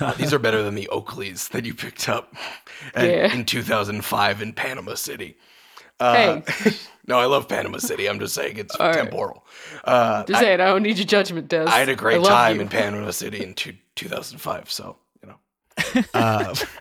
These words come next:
Speaker 1: <laughs> yeah, you open it up, and they look like regular, um, Ray-Bans Wayfarers.
Speaker 2: Oh, sweet.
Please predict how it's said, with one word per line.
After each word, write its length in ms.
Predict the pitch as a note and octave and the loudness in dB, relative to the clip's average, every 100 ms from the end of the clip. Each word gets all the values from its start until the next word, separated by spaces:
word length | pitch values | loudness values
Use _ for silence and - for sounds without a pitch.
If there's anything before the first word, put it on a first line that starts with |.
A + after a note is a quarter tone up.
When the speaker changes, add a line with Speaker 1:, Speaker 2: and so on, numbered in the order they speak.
| - | -8
Speaker 1:
<laughs> 280 | G3+ A#3 - | -2 -2 4
yeah, 100 | D#3+ | 4
you 160 | E3 F3+ | 6 6
open 220 | G3 A3+ | 6 8
it 80 | F#3 | 8
up, 180 | E3+ E3+ | 6 4
and 120 | F3 | 2
they 100 | F3+ | 2
look 240 | F3 F#3+ | 2 4
like 140 | G#3 F3 | 4 4
regular, 880 | D#3 E3+ E3 F3+ F3 E3 D#3+ D#3+ - | 4 4 4 2 4 6 6 4 4
um, 680 | C#3 C#3 C#3 C3+ C3+ C3+ C3+ | 4 6 4 2 0 -2 2
Ray-Bans 760 | C3 D3 D#3 D#3+ E3 E3+ - - | 6 6 6 4 4 0 -6 -4
Wayfarers. 720 | B2+ C3 C#3 G3+ B3 - - - | 2 4 4 4 2 -4 -6 2
Speaker 2:
Oh, 300 | G3 A#3+ D#3 | 4 4 0
sweet. 600 | - - D#3+ F#3 A#3 - | -10 -8 -4 -4 -4 -8